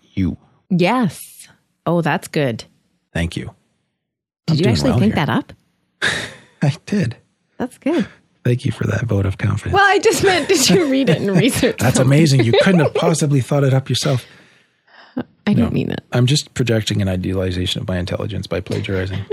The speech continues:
Speaker 2: <laughs>
Speaker 1: other people. Actually, that one I did think up. Thank you, babe.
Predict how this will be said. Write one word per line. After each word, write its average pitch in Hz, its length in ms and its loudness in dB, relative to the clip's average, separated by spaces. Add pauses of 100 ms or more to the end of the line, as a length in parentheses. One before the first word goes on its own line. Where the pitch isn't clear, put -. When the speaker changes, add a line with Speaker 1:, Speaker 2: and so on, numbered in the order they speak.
(240)
Speaker 2:
<laughs> - 340 -4
Speaker 1:
other - 160 -4
people. 107 320 -8 (540)
Actually, 104 260 -2
that 101 100 0
one 85 120 -4
I - 40 -4
did - 160 -6
think - 160 -8
up. - 120 -10
Thank - 180 -8
you, - 60 -10
babe. - 140 -12